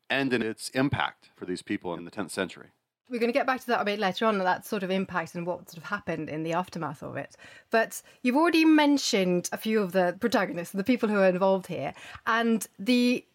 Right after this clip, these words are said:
Speaker 2: political situation in England and Britain and Ireland is a little bit complicated at the time. So we're in what we call the Viking Age,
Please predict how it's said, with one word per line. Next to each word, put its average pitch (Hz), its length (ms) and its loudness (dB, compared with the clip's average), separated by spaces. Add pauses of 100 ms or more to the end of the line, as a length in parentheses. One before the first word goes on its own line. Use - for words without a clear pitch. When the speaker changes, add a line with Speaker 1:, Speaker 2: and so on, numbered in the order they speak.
Speaker 2:
political 311 400 2
situation 226 840 -2
in 180 200 -2
England 185 300 0
and 170 160 -6
Britain 180 480 0
and 175 140 -2
Ireland 175 240 0
is 190 140 -6
a 247 80 0
little 254 120 6
bit - 160 -4
complicated 175 540 -4
at 170 160 -2
the 175 80 -6
time. 175 400 -2 (280)
So 233 120 0
we're 262 180 6
in 277 220 4
what 226 180 2
we 220 80 0
call 202 220 2
the 196 120 2
Viking 190 420 -2
Age, - 340 -10